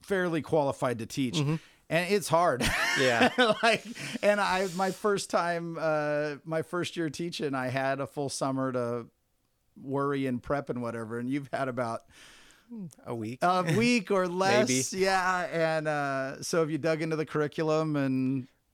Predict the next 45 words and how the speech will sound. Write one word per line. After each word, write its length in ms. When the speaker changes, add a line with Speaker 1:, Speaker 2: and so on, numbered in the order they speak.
Speaker 2:
Digging 340
into 260
it 180
Speaker 1:
<laughs> 100
Speaker 2:
currently. 480
Speaker 1:
It's 320
a 140
Speaker 2:
Uh, 240
it's 340
Speaker 1:
present 600
tense 340
thing. 320
thing 100
Speaker 2:
Yeah, 300
Speaker 1:
again. 140
Speaker 2:
it's, 420
it's, 680
you 140
know, 140
it's 280
Algebra 400
one, 460
Algebra 300
two, 480
Speaker 1:
Yeah. 80
Speaker 2:
geometry, 760
and 140
stats. 720
Speaker 1:
Yeah. 260
Speaker 2:
And 200
so, 500
I 100
mean, 140
it's 100
been 180
ten 240
years 240
since 160
I've 140
had 220
geometry, 680
but 120
Speaker 1:
Yes. 100
Speaker 2:
luckily 300
it's 400